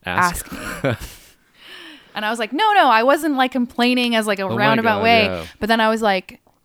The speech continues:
Speaker 2: "You know what, though? Why don't I work with you guys?"
Speaker 1: That's
Speaker 2: It
Speaker 1: so
Speaker 2: makes
Speaker 1: funny.
Speaker 2: way more sense. So I started writing for Hypebeast as, like, a,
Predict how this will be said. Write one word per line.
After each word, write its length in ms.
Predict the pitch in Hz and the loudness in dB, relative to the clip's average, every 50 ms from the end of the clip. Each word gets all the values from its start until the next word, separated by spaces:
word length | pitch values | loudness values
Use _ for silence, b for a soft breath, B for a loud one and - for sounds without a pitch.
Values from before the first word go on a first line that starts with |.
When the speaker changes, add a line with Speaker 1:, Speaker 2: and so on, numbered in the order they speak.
| _ _ | _ _
Speaker 2:
"You 100 | 220 247 | -2 0
know 80 | 294 | 0
what, 180 | 277 269 285 - | 0 0 0 0
though? 100 | 311 294 | -2 -2
Why 240 | 226 196 208 254 247 | 0 0 0 0 2
don't 180 | 233 247 262 | 0 0 0
I 100 | 196 160 | 0 -2
work 220 | 151 98 92 - - | -4 -6 -10 -12 -16
with 120 | 101 - | -16 -16
you 60 | 104 | -12
guys?" 260 | - - 67 78 90 107 | -10 -8 -8 -6 -6 -6
Speaker 1:
That's 180 | 107 120 107 | -8 -8 -8
Speaker 2:
It 40 | 95 | -6
Speaker 1:
so 120 | 98 92 | -8 -8
Speaker 2:
makes 300 | - 117 120 87 85 90 | -6 -6 -6 -6 -6 -6
Speaker 1:
funny. 100 | 92 101 | -6 -4
Speaker 2:
way 120 | 170 170 180 | -4 -4 -4
more 160 | 180 175 175 | -4 -4 -6
sense. 380 | - - 196 170 127 - - - | -4 -4 -4 -4 -4 -8 -12 -18
So 460 | - - - 185 175 165 165 160 - | -16 -12 -8 -4 -4 -2 -4 -4 -6
I 60 | - | -6
started 320 | 170 - - 214 208 196 180 | -8 -6 -6 -6 -6 -4 -6
writing 160 | 190 160 170 | -8 -8 -8
for 80 | 180 - | -8 -10
Hypebeast 320 | 277 269 - - - - | -10 -10 -10 -12 -14 -12
as, 140 | - 165 170 | -14 -12 -12
like, 180 | 160 160 - - | -12 -12 -10 -10
a, 280 | 156 147 147 147 147 | -8 -8 -8 -8 -10